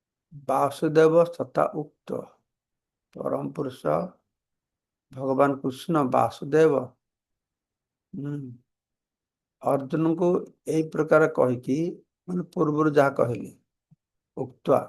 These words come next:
ଶୋକମ୍ ରୂପମ୍, ତାଙ୍କ ନିଜର ରୂପ ଦର୍ଶୟାମାସ ଭୂୟ,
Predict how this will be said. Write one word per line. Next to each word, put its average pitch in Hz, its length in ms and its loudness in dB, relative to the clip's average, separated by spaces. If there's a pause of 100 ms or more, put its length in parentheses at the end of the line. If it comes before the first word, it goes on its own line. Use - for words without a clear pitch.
(800)
ଶୋକମ୍ 196 600 2
ରୂପମ୍, 135 520 2 (1300)
ତାଙ୍କ 160 240 2
ନିଜର 151 440 4
ରୂପ 147 280 -2 (1800)
ଦର୍ଶୟାମାସ 156 1400 2
ଭୂୟ, 123 360 -8